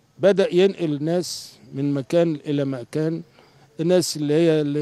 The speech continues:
هي ليها فلسفة غير ماشية مع الجماهير، بيحاول بدل ما بيدي جزاءات جامدة ويعمل، ينقله اللي من كفر صقر يوديه أبو كبير، ده هنا على أساس الناس يعني إيه تنضبط،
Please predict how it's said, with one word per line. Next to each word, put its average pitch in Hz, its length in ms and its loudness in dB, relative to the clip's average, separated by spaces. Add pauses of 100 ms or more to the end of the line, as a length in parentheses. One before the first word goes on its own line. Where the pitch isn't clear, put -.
هي 151 380 -2
ليها 143 320 0
فلسفة 131 1000 -4
غير 143 320 2
ماشية 139 480 -6
مع 131 180 -6
الجماهير، 131 600 -2 (760)
بيحاول 185 720 2
بدل 180 300 0
ما 170 140 -4
بيدي 165 280 -2
جزاءات 156 480 -2
جامدة 160 340 0
ويعمل، 165 420 0
ينقله 170 400 2
اللي 151 160 2
من 139 140 -8
كفر 151 300 -4
صقر 151 340 -2
يوديه 156 320 0
أبو 151 180 0
كبير، 147 340 0
ده 147 280 0
هنا 165 140 0
على 151 120 -2
أساس 143 180 -6
الناس 160 400 -2 (500)
يعني 147 340 0
إيه 170 220 2
تنضبط، 151 580 0